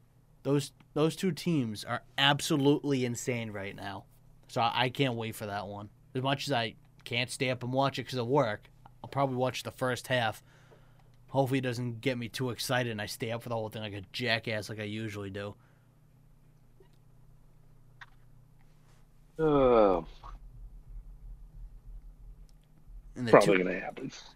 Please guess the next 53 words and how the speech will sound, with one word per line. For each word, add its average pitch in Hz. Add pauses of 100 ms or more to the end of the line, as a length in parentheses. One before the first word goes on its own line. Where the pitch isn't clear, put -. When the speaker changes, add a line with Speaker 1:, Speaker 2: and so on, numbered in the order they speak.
Speaker 2:
We 104
both -
know 107
it. - (800)
Speaker 1:
Probably, 123
and 104
I 107
don't 110
want 107
it -
to. 98 (1160)
And 120
for 127
the 113
two 175
teams 170
that 151
are -
the 131
number 156
one 151
in 147
the 120 (100)
A 139
F 139
C 143
and 139
N 147
F 139
C, 127 (360)
Tennessee 147
Titans 143
are 123
number 135
one 139
for 131
A 147
F 156
C. 175
Congratulations. 131
I 120
don't 123
think 127
you 123
guys 123
have 131
ever 139
had 160
the 123
first, -
so 117
that's 117
awesome. 131